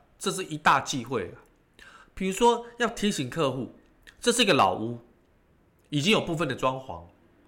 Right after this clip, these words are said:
天花板已经被包覆起来了。可是呢，现在我可能初步的报价，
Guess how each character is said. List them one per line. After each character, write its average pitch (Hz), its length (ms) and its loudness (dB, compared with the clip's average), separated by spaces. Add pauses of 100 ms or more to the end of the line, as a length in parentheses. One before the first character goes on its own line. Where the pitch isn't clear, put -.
(440)
天 233 340 6
花 233 160 6
板 131 240 4
已 107 40 -8
经 156 160 -2
被 160 100 4
包 147 220 4
覆 147 180 0
起 - 160 -8
来 - 120 -14
了。 - 140 -20 (640)
可 156 140 2
是 240 160 4
呢， 220 340 6 (160)
现 247 200 0
在 226 100 10
我 139 160 4
可 135 160 -2
能 127 140 -6
初 190 180 -2
步 175 80 -6
的 156 80 2
报 151 200 6
价， 135 320 0